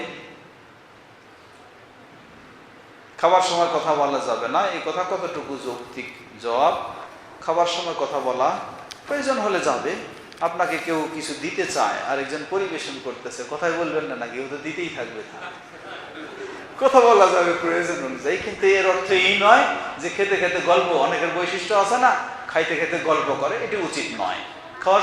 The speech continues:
সময় আপনি খাবেন, প্রয়োজনীয় কথা বলবেন, কিন্তু খাওয়ার সময় গল্পের টেবিল নয়। আমাদের যেমন স্বভাব আছে, খাওয়ার টেবিল মানে গল্পের টেবিল, এটি উচিত নয়। আল্লাহ তাআলা আ'লাম। প্রশ্ন অনেকগুলি এসেছে, আমি অনুরোধ জানাবো এই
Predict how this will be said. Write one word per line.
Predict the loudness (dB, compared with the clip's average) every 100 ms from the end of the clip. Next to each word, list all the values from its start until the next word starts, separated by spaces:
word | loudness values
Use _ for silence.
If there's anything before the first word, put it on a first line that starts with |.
| 4
সময় | 2 0
আপনি | 0 0
খাবেন, | 0 2 -2 -6 -2
প্রয়োজনীয় | 0 2 0 0
কথা | -2 -2 -2
বলবেন, | -4 -6 -6 -8 -10 -16 -20 -18 -10
কিন্তু | -4 -4 0
খাওয়ার | 6 8 8 6
সময় | 2 2
গল্পের | 2 2 2 -2 -2
টেবিল | -4 -4 -8 -10
নয়। | -12 -14 -18 -20 -14 -6
আমাদের | -4 -2 -2
যেমন | -4 -4
স্বভাব | 0 4 6
আছে, | 4 2 0
খাওয়ার | 2 2 0
টেবিল | -4 -2
মানে | 0 0 0 -4 -10 -14 -16 -2
গল্পের | 2 2 2 -2
টেবিল, | -2 -4 -4
এটি | -6
উচিত | -8 -8 -10 -6
নয়। | -4 -4 -6 -12 -16 -14 -6
আল্লাহ | -2 0 -2 -2
তাআলা | -2 0 2
আ'লাম। | 4 6 6 4 0 -8 -4
প্রশ্ন | -2 2 4
অনেকগুলি | 4 2 -2 0
এসেছে, | 2 2 0 0 -2 -6 -4
আমি | 0 4
অনুরোধ | 4 4 2
জানাবো | 2 4 4
এই | 2